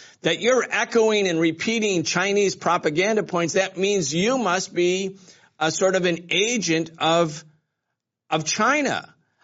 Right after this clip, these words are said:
I mean, this is the same sort of absurd, bizarre, ridiculous, and racist uh, coverage that the New York Times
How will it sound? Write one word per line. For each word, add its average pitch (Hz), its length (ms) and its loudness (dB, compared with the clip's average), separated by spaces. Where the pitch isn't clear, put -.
I 165 100 -2
mean, 185 200 2
this 277 240 0
is 247 120 -6
the 202 140 0
same 226 440 0
sort 226 200 0
of 180 80 0
absurd, 220 920 2
bizarre, 190 640 2
ridiculous, 196 880 0
and 135 240 -2
racist 175 880 0
uh, 147 140 0
coverage 202 680 0
that 160 200 0
the 156 80 0
New 170 140 0
York 175 200 2
Times 170 480 0